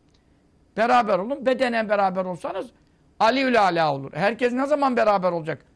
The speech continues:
Herkes Efendi Hazretleri'nin yanında na-, nasıl durabilir? On senedir ihvan olanlar, bir kere bile görmeyenler var. Camın arkasından görse adama yetiyor.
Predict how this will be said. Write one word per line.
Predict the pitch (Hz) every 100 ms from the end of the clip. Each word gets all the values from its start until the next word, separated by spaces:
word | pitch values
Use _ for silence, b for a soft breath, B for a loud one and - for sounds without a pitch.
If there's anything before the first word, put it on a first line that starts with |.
| _ _ _ _ _ _ _ _ _ _
Herkes | - 185 196 185
Efendi | 180 185 180
Hazretleri'nin | 180 175 175
yanında | 175 170
na-, | 214 277 - -
nasıl | 294 294 247
durabilir? | 214 160 143 131 _ _ _ _ _ _ _ _ _ _ _ _ _ _ b b _
On | 170 208
senedir | 196 196 185
ihvan | 180 156 190
olanlar, | 185 180 175 175 165
bir | 170
kere | 202 220
bile | 220 202
görmeyenler | 185 180 165 151 147 135
var. | 135 110 _ _
Camın | - 170 202
arkasından | 196 185 165 175 175 165
görse | 156 143 185
adama | 180 220
yetiyor. | 262 277 233 - 185